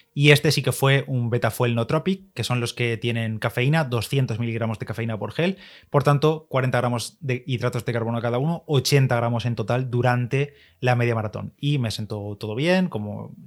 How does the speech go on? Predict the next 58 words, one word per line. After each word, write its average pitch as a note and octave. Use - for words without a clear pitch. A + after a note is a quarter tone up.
tenía A#2
previsto, A#2+
porque G#2
salvo, G#2
pues, G#2+
algún A#2
inconveniente A2+
raro A#2+
del A2+
estómago A2+
por A2+
las A2
comidas A#2+
del A2+
día A#2
anterior, C3+
sabía B2
que A#2
me A#2+
iba A#2
a -
sentar A#2
bien, D3+
porque A2
son A2
geles B2
que A#2
tengo C3
hiperprobados C3+
y C3
en A#2
los A2
que A2+
ya A#2
os A#2
he B2+
hablado A#2+
aquí A2+
en A2+
el A2+
podcast B2
muchas A#2
veces. F#2+
Así A#2
que D3
nutrición D#3
perfecta D#3
y C#3
también, B2
por A#2+
cierto, B2+
cogí A2+
algo A2+
de A2
avituallamiento, B2
nada, A#2
un A#2+
sorbo A#2+